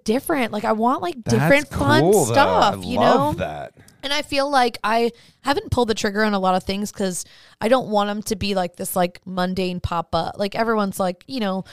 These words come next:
Speaker 1: "I think pop-ups are cool," you know, but I want it to be different and stand out from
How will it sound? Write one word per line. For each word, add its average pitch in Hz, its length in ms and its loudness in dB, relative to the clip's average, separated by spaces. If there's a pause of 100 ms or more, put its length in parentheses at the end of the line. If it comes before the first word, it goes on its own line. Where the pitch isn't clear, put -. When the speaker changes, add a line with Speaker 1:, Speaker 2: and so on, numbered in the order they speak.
(160)
Speaker 1:
"I - 80 -6
think 277 160 -2
pop-ups 214 380 0
are 226 80 -4
cool," 214 540 2
you 226 120 0
know, 214 160 2
but 214 100 0
I 196 100 4
want 202 280 -2
it - 140 -12
to 220 100 -4
be 190 260 -10
different 196 600 -4
and 185 120 -6
stand 180 320 -4
out 170 300 2
from 175 380 -4